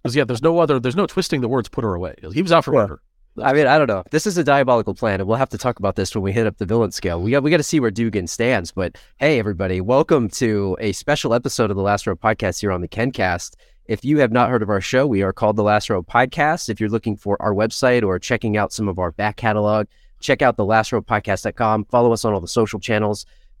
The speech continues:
Speaker 2: Our handles are at the last row pod. We are also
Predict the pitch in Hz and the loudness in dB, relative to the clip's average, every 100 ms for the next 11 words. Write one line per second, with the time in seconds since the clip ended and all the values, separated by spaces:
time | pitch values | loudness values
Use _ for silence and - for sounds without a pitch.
0 | - 104 101 120 117 110 104 98 120 113 | 0 0 2 0 0 0 0 0 0 0
1 | - 101 104 101 107 92 - 107 123 - | 0 2 2 0 -2 -2 2 2 2 -2
2 | _ _ 113 113 127 139 - 139 | _ _ -2 2 4 2 2 2